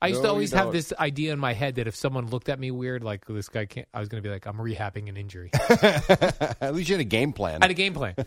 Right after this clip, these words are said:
Speaker 2: <laughs>
Speaker 1: Don't mock me. I'm rehabbing an injury. I'm not supposed to put any weight on this.
Speaker 2: Then one look at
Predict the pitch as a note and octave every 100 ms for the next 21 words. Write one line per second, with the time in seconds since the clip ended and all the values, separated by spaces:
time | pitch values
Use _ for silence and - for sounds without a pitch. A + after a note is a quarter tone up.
0 | - - D3 - E3 F3+ F3 G3+ D#3+ C3
1 | D3 F3+ F3 D#3+ D3+ D3+ F#3 C3 G2+ A2
2 | C#3 C3+ D3+ D3 C3+ C3+ C#3 F3 D3 G#2
3 | F#2+ F2+ F2+ G#2+ C#3 B2 G#2+ G#2+ B2+ B2
4 | A2+ A#2 F2